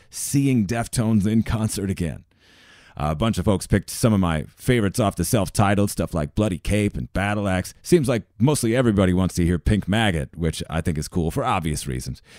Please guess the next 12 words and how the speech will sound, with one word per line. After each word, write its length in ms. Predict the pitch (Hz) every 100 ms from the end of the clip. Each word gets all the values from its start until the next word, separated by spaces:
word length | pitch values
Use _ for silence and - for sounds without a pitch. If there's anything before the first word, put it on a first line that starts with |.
| -
It's 160 | 160 180
an 80 | 226
amazing 400 | 165 143 135 110
song. 440 | 113 104 85 101 _ _ _
It's 180 | - -
maybe 260 | 113 147 135
been 160 | 120
played 240 | - 143 110
live 240 | 113 104
once 300 | 90 117 127
or 40 | 95
twice, 540 | - 117 117 -